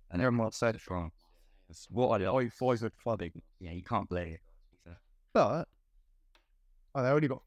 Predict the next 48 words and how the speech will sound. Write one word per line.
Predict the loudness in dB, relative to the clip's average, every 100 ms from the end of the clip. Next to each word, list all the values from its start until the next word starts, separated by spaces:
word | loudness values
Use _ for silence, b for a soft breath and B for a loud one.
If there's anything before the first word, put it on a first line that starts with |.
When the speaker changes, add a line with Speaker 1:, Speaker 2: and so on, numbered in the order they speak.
| _
Speaker 1:
what, | -6 -6 -10 -10
top | -4 -4 -2
ten, | 0 0
fifteen | -2 -6 -4 -4
green | 0 0 0
for | -2 -4
him | -4
as | -4
well. | -2 -2 -4 -18 _ _ -20 _ -20 -20 -14
Speaker 3:
Did | -6 -2
they? | 0 0 -2
Speaker 2:
Fifteen, | -2 0 0 0
twenty | 0 -2
marking? | -4 -8 -12 -16 _ _ -10
Speaker 1:
I | -2
thought | 2 2 0 _ -20 _ _ _ _ _ _ _ _ _ _
maybe | -2 0 0
I'm |
right | 0 -2 -2
on | -6
that. | -6 -6
Speaker 2:
It's | -2
a | -2
big | 0 -2 0
loss. | 0
Speaker 1:
Anyway, | 0 0 0
point | 2 2
is, | 2
I | 2
don't, | 0 -2 -4
I | -4 -2
don't, | -2 -2 -10 -10 -10
I | -4
don't | -2 -2
think | -2 -6
they | -6
got | -6 -6
their | -2
money | 2 2 2
to | -2
it. | -10 -12
To | -4
be | 2
honest, | 2 0
with | -2
the | 0
young, | 2 2 0
yeah, | -4